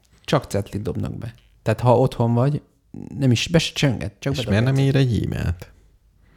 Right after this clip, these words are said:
Speaker 1: Vagy mit?
Speaker 2: <laughs> Jó, az egé-, egész postát is. Most ugye bezárnak egy csomó postát nagyon helyesen,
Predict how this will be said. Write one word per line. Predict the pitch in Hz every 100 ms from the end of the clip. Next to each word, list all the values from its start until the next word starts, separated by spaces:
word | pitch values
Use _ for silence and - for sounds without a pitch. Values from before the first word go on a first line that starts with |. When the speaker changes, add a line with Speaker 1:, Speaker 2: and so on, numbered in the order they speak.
| _
Speaker 1:
Vagy | 110 107
mit? | 110 135 - -
Speaker 2:
<laughs> | - - - - - - - _ _ - _ _ - - - - - -
Jó, | -
az | 87 90
egé-, | 90 85
egész | - 113 -
postát | - 87 85 - 85 -
is. | -
Most | 139 127 -
ugye | 127 131
bezárnak | 127 87 78 82 82 -
egy |
csomó | 90 90 85 85
postát | - 80 - 87 -
nagyon | 69 64 73
helyesen, | 65 - - - -